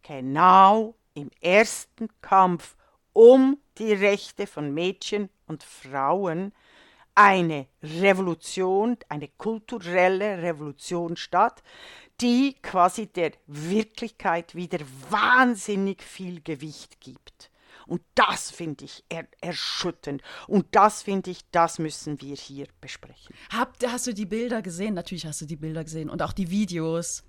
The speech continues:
Speaker 2: aus dem White House, als Trump letzte Woche seine Executive Order Keeping Men Out of Women's Sport unterzeichnet hat.
Speaker 1: Es heißt genau, Keeping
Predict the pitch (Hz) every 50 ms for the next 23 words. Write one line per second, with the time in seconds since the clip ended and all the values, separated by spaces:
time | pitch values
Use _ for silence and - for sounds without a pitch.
0 | _ - 190 185 190 196 - - - - - - 185 190 180 160 170 165 175 202
1 | 208 - - - 226 202 196 214 233 254 - - - 196 190 - - - 190 175
2 | 175 190 220 247 254 - - 165 180 190 190 190 - - 269 170 156 165 185 202
3 | - - 240 247 285 - _ - - - - - _ _ - - 214 208 208 214
4 | - - - - - 202 - - - 214 - - 220 - - - - 185 202 214
5 | 233 233 208 226 214 202 196 190 - - _ _ _ - - - 254 262 294 302
6 | - - - 277 254 247 226 214 202 202 202 214 233 233 254 262 254 262 - -
7 | - 202 202 214 226 233 233 226 - _ - 208 208 - - 170 180 220 233 240
8 | 226 220 214 208 202 - - - - - _ - 180 180 185 196 208 220 214 -
9 | - - - - 202 196 196 - 185 170 - - 196 196 214 208 - 175 165 -
10 | - 170 175 - - - _ _ _ _ - - 247 - - - 233 226 233 262
11 | 330 392 - - - - - 392 392 381 330 214 143 131 _ _ _ _ _ _
12 | _ - - - 320 370 466 480 _ - - 370 381 359 349 359